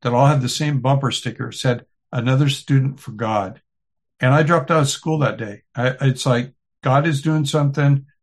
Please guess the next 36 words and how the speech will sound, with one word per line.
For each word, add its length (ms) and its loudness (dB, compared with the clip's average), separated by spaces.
and 140 -4
I'm 120 -2
gonna 160 0
be 120 0
part 300 -2
of 140 -4
it. 160 -12
And 140 0
so 520 2
my 220 2
little 140 2
straight-laced 960 -2
suit 320 -2
and 120 -2
tie 280 4
self, 600 -2
I 140 2
dove 340 2
in. 340 0
And, 200 -12
um, 480 -8
with, 240 0
I 120 2
was 220 0
a 40 -6
youth 280 0
pastor. 680 0
We 160 -2
were 180 2
doing 260 0
a 100 -6
lot 300 2
of 80 0
stuff 380 -4
with 140 -6
the 220 -4